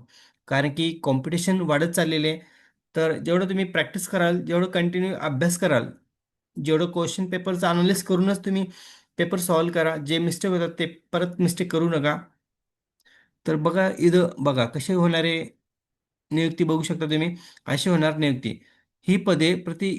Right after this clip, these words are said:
नियुक्ती, नियुक्त अधिकारी व कर्मचाऱ्यांमधून किंवा इतर मार्गाने अशा आणि कॉन्ट्रॅक्ट पदे घे-, थेट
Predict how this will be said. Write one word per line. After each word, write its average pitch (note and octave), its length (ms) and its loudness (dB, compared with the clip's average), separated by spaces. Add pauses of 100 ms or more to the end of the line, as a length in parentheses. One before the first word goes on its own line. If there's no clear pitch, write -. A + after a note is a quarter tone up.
नियुक्ती, E3+ 520 2
नियुक्त F3 360 2
अधिकारी D#3+ 380 2
व D#3 140 -2
कर्मचाऱ्यांमधून E3 920 0
किंवा D#3+ 360 2 (320)
इतर D3+ 260 -2
मार्गाने D#3+ 460 0
अशा D3 320 -8 (400)
आणि E3 280 4 (100)
कॉन्ट्रॅक्ट D#3+ 440 2
पदे E3+ 180 0
घे-, C#3+ 200 -2 (120)
थेट F#3 200 2